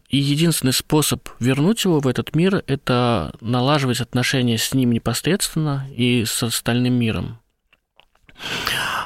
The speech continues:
Ам, эта девушка, мы с ней работали года два, недавно пришла ко мне, а, с такой, <laughs> с такими словами, которые сказали: «А знаете,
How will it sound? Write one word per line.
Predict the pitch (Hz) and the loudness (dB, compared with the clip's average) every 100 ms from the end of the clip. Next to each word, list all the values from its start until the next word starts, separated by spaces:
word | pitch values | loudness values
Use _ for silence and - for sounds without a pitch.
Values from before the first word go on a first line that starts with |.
| - _ 135 | -10 _ 0
Ам, | 131 123 120 107 - 135 _ _ - - | 2 4 2 0 -6 -16 _ _ -18 -4
эта | 139 143 | 0 2
девушка, | 135 180 196 - 131 | 4 4 4 2 2
мы | 104 117 117 101 135 | 0 -4 -6 -2 0
с | - | 2
ней | 143 | 2
работали | 139 151 156 139 127 123 120 120 113 123 - _ | 4 2 2 0 2 2 2 0 -4 -8 -16 _
года | 123 117 135 127 | -4 0 0 0
два, | 131 120 117 92 | 0 2 2 0
недавно | 107 123 131 123 | 0 0 0 0
пришла | - - 147 | -2 -2 -2
ко | 160 117 | 0 2
мне, | 123 139 180 - _ _ _ _ _ _ _ - - _ _ _ _ _ - - | 2 2 -2 -6 _ _ _ _ _ _ _ -20 -20 _ _ _ _ _ -20 -8
а, | 120 127 127 123 | 0 2 2 0
с | - | 0
такой, | - 117 127 117 110 107 110 - - - | -2 2 4 4 2 0 -4 0 2 2
<laughs> | - - _ _ - | -4 -16 _ _ -10
с | - | -4
такими | - 135 151 | 0 4 4
словами, | 139 139 139 175 151 | 4 4 4 4 2
которые | 139 135 131 | 2 2 2
сказали: | - 123 131 120 - - - - - - - - - _ _ | 2 2 2 0 -2 -4 -4 -4 -6 -8 -14 -20 -20 _ _
«А | - | -2
знаете, | 113 147 165 - 120 110 | 2 4 2 2 2 2